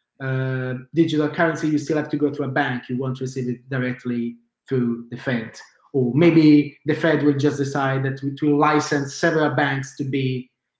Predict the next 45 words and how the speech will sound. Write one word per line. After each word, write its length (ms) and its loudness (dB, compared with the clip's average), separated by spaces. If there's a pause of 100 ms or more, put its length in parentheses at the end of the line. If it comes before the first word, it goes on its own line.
the 60 -4
kind 280 -2
of 120 -2
overseers 560 2
of 80 -4
the 60 -4
system. 400 -6 (180)
It 100 0
seems 480 4
that, 340 2 (640)
uh, 220 0 (140)
at 160 -12
least 240 2
in 120 0
Europe, 460 4 (500)
banks 380 -2
might 200 -4
still 240 -4
have 140 -2
a 120 -4
role. 400 -2
I 60 -2
suppose 380 -2
that's 200 -4
partly, 380 0
again, 420 -2 (520)
because 320 -2
of 80 0
the 80 -2
Italians. 680 -2
You 140 -6
don't 160 2
want 220 -4
all 120 -4
the 80 -4
Italian 360 -2
banks 360 -2
to 60 -8
fail 460 -4 (400)
all 180 6
of 80 2
a 40 0
sudden. 420 0
<laughs> 720 4 (400)
Uh, 220 2